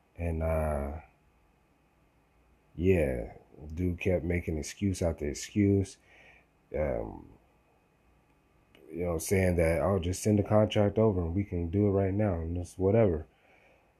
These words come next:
And Deontay sends the contract over. It comes back unsigned, um, at the end of the deadline, so there's not enough time to regroup and rally and,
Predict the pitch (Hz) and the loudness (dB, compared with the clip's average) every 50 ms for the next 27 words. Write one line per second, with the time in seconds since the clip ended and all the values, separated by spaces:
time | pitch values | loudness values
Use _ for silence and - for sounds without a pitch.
0 | _ _ - - 71 78 85 90 95 95 90 - 98 92 87 - - 95 92 90 | _ _ -12 -8 -6 -2 0 0 2 0 0 0 0 0 0 0 0 0 0 -2
1 | 87 - - 101 101 95 - 101 95 95 92 98 95 92 87 85 76 - - 110 | -2 0 2 2 2 4 4 2 2 4 4 2 2 2 2 0 -2 -2 0 0
2 | 101 95 87 87 95 92 92 90 - - 92 92 92 - - 101 98 98 95 95 | 0 0 0 0 0 0 0 0 0 -2 -2 -2 -2 0 0 2 4 4 4 2
3 | 92 90 90 - - - - - - - - - - _ _ _ - 73 78 78 | 2 0 -2 -6 -10 -20 -20 -20 -20 -20 -20 -20 -20 _ _ _ -4 -2 0 2
4 | 78 76 76 76 73 73 76 71 69 73 - - _ _ _ _ _ _ _ _ | 2 2 2 2 0 -2 -4 -6 -8 -10 -12 -16 _ _ _ _ _ _ _ _
5 | _ _ _ _ _ _ - 95 92 - - 92 - 90 98 101 92 90 87 85 | _ _ _ _ _ _ -4 -4 -2 0 0 0 2 2 2 2 2 2 0 0
6 | 80 78 98 95 95 90 87 90 90 92 92 90 90 90 - - 85 80 82 82 | 0 2 2 2 4 2 2 2 2 4 2 2 0 -2 -4 -4 -4 -2 -2 -2
7 | 82 90 87 87 87 87 87 90 85 82 - - 98 95 92 90 85 80 80 78 | -2 0 0 0 0 0 0 -2 -2 -4 -2 -2 0 0 0 0 0 0 -2 -2
8 | 76 82 - _ _ _ - - - _ _ - 85 98 98 85 90 92 98 95 | -2 -4 -8 _ _ _ -20 -20 -20 _ _ -4 -2 0 0 0 2 0 0 0
9 | - 82 78 78 82 92 95 92 90 92 92 82 78 76 71 69 69 71 | 0 -2 -2 2 4 4 4 4 4 2 0 0 -2 -4 -4 -6 -8 -12